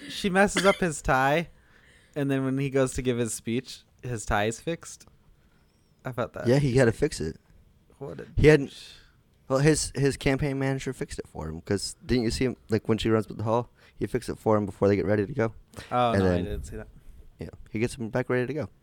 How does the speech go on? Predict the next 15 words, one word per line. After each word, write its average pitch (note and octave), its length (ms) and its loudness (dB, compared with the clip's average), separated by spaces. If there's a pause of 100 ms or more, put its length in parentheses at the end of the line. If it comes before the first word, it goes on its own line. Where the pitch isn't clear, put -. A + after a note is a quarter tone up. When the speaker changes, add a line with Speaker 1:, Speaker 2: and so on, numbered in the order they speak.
(720)
Speaker 2:
'Cause A2+ 160 2
security's A#2 360 2
chasing - 280 0
her G2 60 0
'cause - 160 -6
she G#2 120 -6
crashed G#2 280 0
a E2+ 40 -2
we-, E2+ 140 0 (160)
uh, E2+ 140 -6
crashed G#2 240 -2
a F#2+ 40 0
wedding. F2+ 280 -4 (1800)
Speaker 1:
Yeah, B2 260 4
c-, - 60 -4